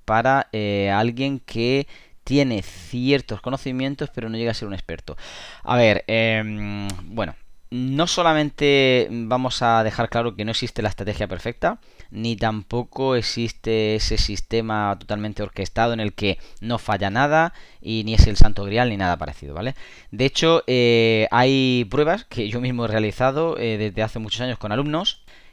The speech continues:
en los que les he dado una estrategia, eh, estanca, eh, una estrategia ganadora, y no han podido hacer dinero a no ser que obviamente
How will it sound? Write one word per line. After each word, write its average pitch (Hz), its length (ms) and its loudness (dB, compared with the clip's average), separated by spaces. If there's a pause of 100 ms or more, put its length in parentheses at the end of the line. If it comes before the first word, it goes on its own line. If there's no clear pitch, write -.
en 127 340 2
los 123 200 0
que 123 440 2
les 120 360 4
he 135 160 2
dado 131 340 2
una 117 220 -4
estrategia, 147 840 -2
eh, 104 520 -2 (140)
estanca, 139 680 0
eh, 98 300 -2 (120)
una 101 440 -8
estrategia 113 480 -4
ganadora, 120 480 0 (400)
y 131 480 2
no 135 100 0
han 131 140 -2
podido 120 320 -2
hacer 110 260 -6
dinero 113 400 -2
a 110 80 0
no 104 80 -6
ser 107 220 -6
que 98 160 -8
obviamente 101 520 -4